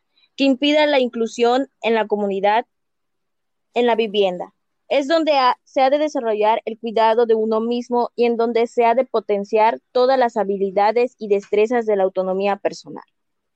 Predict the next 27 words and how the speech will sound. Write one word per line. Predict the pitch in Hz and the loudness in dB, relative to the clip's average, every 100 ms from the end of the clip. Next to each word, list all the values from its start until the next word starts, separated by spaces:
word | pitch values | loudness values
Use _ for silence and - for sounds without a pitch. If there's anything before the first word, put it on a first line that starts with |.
| _ _ _ _ _ _ - - - | _ _ _ _ _ _ -20 -12 -2
Llevar | 254 285 330 | 0 2 0
a | 330 | 0
cabo | 269 269 | 0 2
el | 277 | 2
aseo | 240 - 240 | 0 0 0
de | 240 | 2
la | 226 | 0
higiene | 208 214 214 214 | -2 -2 -2 -6
personal | 190 190 180 202 277 _ _ - | -10 -10 -4 -2 -2 _ _ -8
es | 254 | -2
una | 302 | 0
realización | 311 262 226 208 233 247 | 2 0 -2 -4 -4 -2
de | |
actividades | 240 214 208 208 214 233 | -4 -6 -2 2 2 2
de | 190 | -4
higiene, | 185 - 208 202 180 - _ _ _ _ _ _ _ _ | -14 -2 0 2 -2 -6 _ _ _ _ _ _ _ _
del | 214 254 233 | -2 0 0
tomar | 247 247 | 0 2
las | 247 233 - | 2 0 -2
duchas, | 214 247 233 - 226 220 220 220 | -6 -6 -4 -2 2 2 0 -2
de | 202 208 202 196 196 185 - - | -2 -2 -2 -4 -4 -6 -10 -8
lavarse | 220 220 220 214 | 0 2 0 -2
los | 214 202 196 | -6 -6 -2
dientes, | 214 220 220 220 220 214 220 _ _ _ _ _ | 0 0 0 0 0 0 -2 _ _ _ _ _
tanto | 254 277 277 302 | -2 0 0 -2
que | 269 254 | 0 2
hasta | 226 226 - 220 208 - | 0 -2 -2 0 0 -2